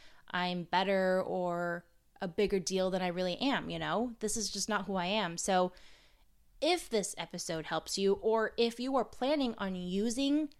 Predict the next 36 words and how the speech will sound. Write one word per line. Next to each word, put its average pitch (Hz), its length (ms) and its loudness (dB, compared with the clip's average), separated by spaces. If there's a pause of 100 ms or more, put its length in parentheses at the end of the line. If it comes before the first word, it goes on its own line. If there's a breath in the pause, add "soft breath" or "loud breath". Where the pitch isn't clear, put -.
(480 soft breath)
these 208 340 -2
retrospective 190 840 -2
questions 180 540 -4
for 175 180 -4
yourself, 175 640 -2
like, 151 220 -10
what - 180 -8
went - 160 -10
well, 269 320 2
what - 160 -8
didn't 214 240 -2
go 220 160 0
well, 226 520 2
what 156 120 -12
did - 180 -14
you 85 120 -14
learn? 233 480 0 (440 loud breath)
I 240 160 0
wanna 339 200 2
hear 277 300 0
from 240 220 -2
you. 156 280 -6
Like, 170 300 -4 (220)
reach 302 240 2
out 254 200 0
to 285 120 2
me 196 140 2
and 170 100 0
tell 214 220 0
me, 233 160 4
like, 214 220 2
what 208 140 2
are 233 100 4
some 214 240 0
of 202 80 4
the 196 120 4